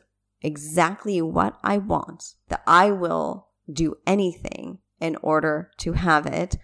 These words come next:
as long as it's within the bounds of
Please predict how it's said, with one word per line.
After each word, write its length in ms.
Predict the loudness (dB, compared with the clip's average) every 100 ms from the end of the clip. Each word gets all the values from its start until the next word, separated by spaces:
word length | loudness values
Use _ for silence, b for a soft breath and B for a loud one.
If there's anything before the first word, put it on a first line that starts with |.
| b
as 200 | -2 2
long 280 | 4 4
as 160 | 2 -2
it's 200 | -6 -6 -12 -6
within 380 | 2 2 2 0
the 80 | -2
bounds 680 | -4 -4 -4 -4 -8 -12 _ _ _ _ _ _ -2
of 220 | -2 -2